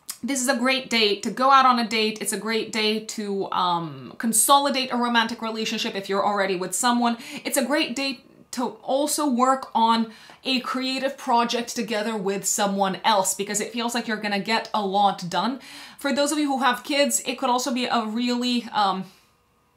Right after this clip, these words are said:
important day. In what sense? For, for your child,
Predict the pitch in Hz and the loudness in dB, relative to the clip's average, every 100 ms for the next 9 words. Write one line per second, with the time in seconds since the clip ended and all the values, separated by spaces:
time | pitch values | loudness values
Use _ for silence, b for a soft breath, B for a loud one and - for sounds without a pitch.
0 | _ _ B B B B 262 247 311 302 | _ _ B B B B -4 -2 0 0
1 | 247 254 254 254 247 240 240 269 - 247 | 2 2 2 0 0 0 2 2 2 0
2 | 196 185 - - _ b b b b b | 0 -2 -6 -10 _ b b b b b
3 | b 262 254 254 233 226 - 285 233 190 | b -4 -2 0 0 0 2 4 6 4
4 | 190 | 0